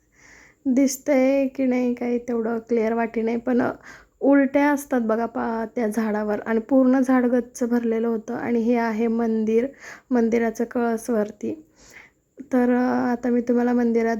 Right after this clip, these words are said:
जाऊन दर्शन करवते. पण मोबाईल काय अलाउड नव्हता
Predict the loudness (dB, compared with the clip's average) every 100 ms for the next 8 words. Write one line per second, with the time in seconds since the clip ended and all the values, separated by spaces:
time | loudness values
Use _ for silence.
0 | -2 -2 0 0 -2 -4 -4 -2 0 -2
1 | -6 -4 0 0 -2 -2 0 0 -2 -4
2 | -14 -12 -14 -4 0 2 4 4 4 2
3 | 2 0 0 0 0 0 -2 -2 -2 0
4 | 2 0 -4 -6 -6